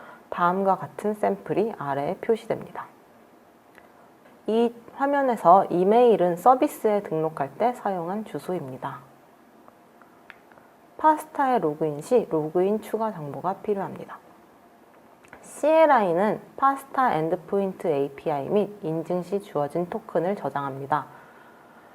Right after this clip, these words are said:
로그인할 때마다 비밀번호를 저장하는 대신 파스타는 씨엘아이가 저장할 수 있는 임시 토큰을 생성합니다.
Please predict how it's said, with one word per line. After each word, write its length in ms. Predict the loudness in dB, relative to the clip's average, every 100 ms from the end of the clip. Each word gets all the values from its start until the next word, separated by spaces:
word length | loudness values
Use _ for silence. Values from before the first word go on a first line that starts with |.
| -20 0
로그인할 640 | 4 6 6 6 6 4 4
때마다 480 | 2 2 4 4
비밀번호를 720 | 4 2 4 6 6 4 2 0
저장하는 520 | -2 -4 -4 -8 -8
대신 380 | -4 0 0 -2
파스타는 720 | -2 -2 -4 -6 -4 -2 -4
씨엘아이가 760 | -4 0 2 4 2 0 -2 -2
저장할 360 | -2 -4 -6 -10
수 180 | -10
있는 260 | -6 -4 -4 -6
임시 400 | -4 -4 -8 -16 -16
토큰을 480 | -18 -10 -6 -4 -4
생성합니다. 760 | -4 -4 -4 -4 -4 -4 -6